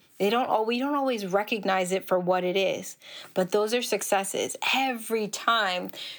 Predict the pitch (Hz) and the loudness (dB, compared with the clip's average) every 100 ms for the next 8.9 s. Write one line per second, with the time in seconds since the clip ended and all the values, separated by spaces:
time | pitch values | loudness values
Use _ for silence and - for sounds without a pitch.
0 | - 196 196 175 - - 226 254 - - | -6 -2 0 2 4 4 4 2 2 2
1 | 226 208 262 - _ _ _ - 214 202 | 2 2 -2 -10 _ _ _ 2 2 2
2 | 185 - 226 226 196 - 190 220 220 202 | 0 0 0 2 0 0 -2 0 2 2
3 | 202 202 196 - 196 262 220 180 208 - | 2 2 -2 -2 0 2 2 0 -4 -10
4 | _ _ _ _ _ _ _ 320 349 349 | _ _ _ _ _ _ _ _ -20 -20
5 | 349 349 _ - - _ _ - - - | -20 -20 _ -20 -20 _ _ -20 -20 -4
6 | 208 214 233 254 247 247 226 196 190 240 | 0 2 2 2 0 0 0 0 0 0
7 | 269 247 214 269 - 208 214 190 185 196 | 0 2 2 2 -2 -4 0 0 2 0
8 | 233 - 240 247 254 247 226 202 214 | -4 -6 -4 0 0 0 -2 0 -2